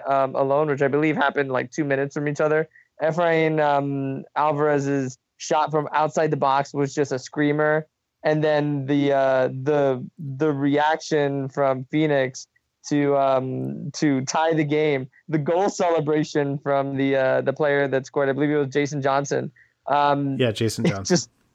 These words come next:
Speaker 1: turning around and walking away without celebrating. It looked like a Terminator.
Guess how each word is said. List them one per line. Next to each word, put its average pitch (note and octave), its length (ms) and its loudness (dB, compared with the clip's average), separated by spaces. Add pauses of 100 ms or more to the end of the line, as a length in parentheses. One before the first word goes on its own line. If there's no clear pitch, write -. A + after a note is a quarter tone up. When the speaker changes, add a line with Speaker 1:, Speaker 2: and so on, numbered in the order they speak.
(120)
Speaker 1:
turning G#3 420 0
around F3+ 420 0
and D3+ 200 -2
walking E3+ 440 0
away D#3 320 2
without C#3+ 380 0
celebrating. C#3 760 0 (320)
It E3 120 4
looked F#3+ 180 2
like G#3+ 120 2
a D#3+ 100 2 (200)
Terminator. D3+ 600 2